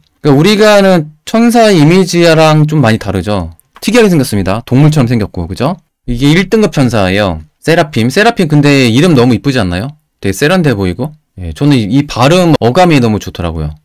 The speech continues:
지오토가 그린 그 프란시스코 성인의 일화를 그린 것 중에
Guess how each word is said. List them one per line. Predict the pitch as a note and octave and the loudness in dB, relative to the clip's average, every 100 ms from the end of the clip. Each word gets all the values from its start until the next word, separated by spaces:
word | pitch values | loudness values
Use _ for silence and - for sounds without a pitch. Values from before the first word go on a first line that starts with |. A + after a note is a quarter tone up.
| - - _ | -20 -20 _
지오토가 | - C#3+ D3 D#3+ D3 C3+ B2+ B2 | -2 -2 0 -2 2 2 2 0
그린 | B2 C#3 F#3+ A3 _ - | -2 -2 -4 -8 _ -16
그 | - | -12
프란시스코 | - F#3+ F#3+ F3 E3 D3+ C#3+ C3+ - | -6 -4 -4 -4 0 2 2 0 -4
성인의 | - G3 G#3 G3 F#3 F3+ E3 B2+ | -4 0 2 2 2 2 2 2
일화를 | C3+ C#3+ C3+ | 2 2 0
그린 | - A#2+ A#2+ | 0 -2 0
것 | A#2 - | -2 -4
중에 | - A#2+ C3 F#2+ | -4 -2 0 -2